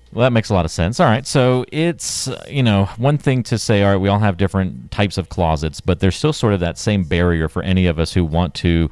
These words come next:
get things cleaned up and get things organized. And I said that my section was kinda organized, Kevin. I was kinda lying about that. We got moved in, and I got the shirts hung,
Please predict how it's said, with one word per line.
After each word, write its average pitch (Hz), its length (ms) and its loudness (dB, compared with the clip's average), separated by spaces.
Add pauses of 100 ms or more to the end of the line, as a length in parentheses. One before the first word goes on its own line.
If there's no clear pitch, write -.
(360)
get 123 180 0
things 113 280 -2
cleaned 95 320 0
up 82 200 2
and 87 120 -4
get 90 160 -2
things 82 200 -2
organized. 73 560 -6
And 123 120 -2
I 131 40 2
said 202 240 0
that 123 100 0
my 98 180 0
section 104 420 -2
was 90 140 0
kinda 87 240 -2
organized, 90 560 -2
Kevin. 92 480 0
I 87 160 -8
was 101 100 -4
kinda 120 200 -2
lying 73 340 -4
about 71 280 -4
that. 71 220 -6 (380)
We 117 100 2
got 127 240 2
moved 113 320 2
in, 104 160 4
and 101 80 2
I 98 40 2
got 98 180 0
the 104 80 0
shirts 90 340 -2
hung, 110 340 0